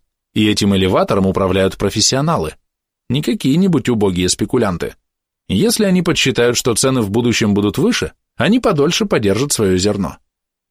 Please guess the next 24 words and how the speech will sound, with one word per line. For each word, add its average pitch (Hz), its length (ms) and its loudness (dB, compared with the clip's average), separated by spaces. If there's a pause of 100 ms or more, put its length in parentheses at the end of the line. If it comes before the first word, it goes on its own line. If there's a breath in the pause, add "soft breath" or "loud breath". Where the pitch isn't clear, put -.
(120)
Что - 220 -2
произойдёт? 107 640 0 (440)
Цена-то 170 400 0
на 107 120 2
самом 117 320 2
деле 107 200 2
выровняется, 156 680 0 (420)
ведь 98 220 0
если 139 240 2
на 131 140 0
капиталистическом 123 880 0
рынке 131 260 2
не 113 80 2
хватает 110 400 0
зерна, 104 320 0
цена 98 320 0
идёт 117 180 0
вверх. 185 440 0 (360)
Люди 113 280 0
начинают 151 480 0
есть 156 360 0
немного 143 440 0
меньше 123 340 0
хлеба. 143 440 -2